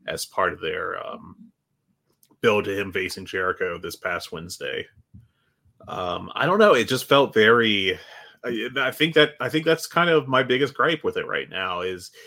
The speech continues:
it's kind of inconsistent with guys that you can't be inconsistent with. I think you could have Danielson or Jericho or, um,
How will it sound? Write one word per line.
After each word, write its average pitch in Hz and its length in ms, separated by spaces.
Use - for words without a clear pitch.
it's 82 140
kind 110 220
of 120 100
inconsistent 120 680
with - 240
guys 101 380
that 95 100
you 95 400
can't 117 380
be 104 200
inconsistent 98 680
with. 82 220
I 113 80
think 135 240
you 135 100
could 131 140
have 110 240
Danielson 104 640
or - 140
Jericho 95 960
or, 95 500
um, 90 600